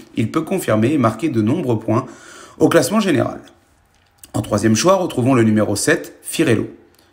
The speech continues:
Régulier dans l'ensemble et s'entendant parfaitement avec Nicolas Bazire, il devra encore une fois terminer dans les cinq.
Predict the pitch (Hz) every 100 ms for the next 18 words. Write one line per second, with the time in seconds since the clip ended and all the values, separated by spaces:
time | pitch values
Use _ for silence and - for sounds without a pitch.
0 | _ - 131 120 123 120 117 113 113 123
1 | 110 - 107 107 104 95 - - 113 117
2 | 104 101 - - 156 214 117 104 95 95
3 | 113 - 117 110 104 101 101 180 165 107
4 | 139 165 117 117 170 120 110 - - -